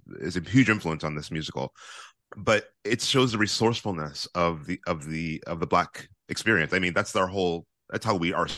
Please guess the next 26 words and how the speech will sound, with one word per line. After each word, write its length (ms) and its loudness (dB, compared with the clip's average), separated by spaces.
still 160 -2
surviving, 540 -2
is 100 -2
because 240 0
we're 80 -2
so 160 0
resourceful, 600 -2
uh, 180 0
over 160 -2
time. 320 -6
And 220 -6
this 160 -4
movie 180 4
uses 340 0
p-, 100 -12
the 100 -2
bits 200 -2
and 80 -10
pieces, 200 -4
the, 220 -6
you 140 -4
know, 80 -6
the 220 -8
Reese's 260 -2
Pieces, 260 -4
but 140 -2